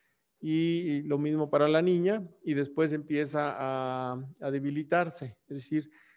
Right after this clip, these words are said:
es un fenómeno que se empieza a desarrollar, alcanza una, un máximo de intensidad, se empieza a desplazar y evolucionar en el espacio, y finalmente decae.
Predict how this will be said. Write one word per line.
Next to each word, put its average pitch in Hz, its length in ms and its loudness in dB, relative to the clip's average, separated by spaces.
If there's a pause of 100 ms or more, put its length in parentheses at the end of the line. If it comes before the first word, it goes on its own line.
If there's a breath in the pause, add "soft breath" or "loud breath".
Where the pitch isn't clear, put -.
(140 soft breath)
es 151 200 -2
un 175 140 0
fenómeno 170 560 2
que 147 120 -2
se 139 100 -2
empieza 147 320 2
a - 20 6
desarrollar, 156 720 2
alcanza 143 480 -2
una, 143 200 -4
un 139 300 -8
máximo 151 480 -2
de 151 80 -4
intensidad, 151 720 -2
se 147 120 -4
empieza 151 420 -2
a - 20 -2
desplazar 139 720 -2
y 143 60 0
evolucionar 131 680 -4
en 131 160 -6
el 131 140 -4
espacio, 151 600 -2 (440 soft breath)
y 143 200 -2
finalmente 147 640 0
decae. 151 560 2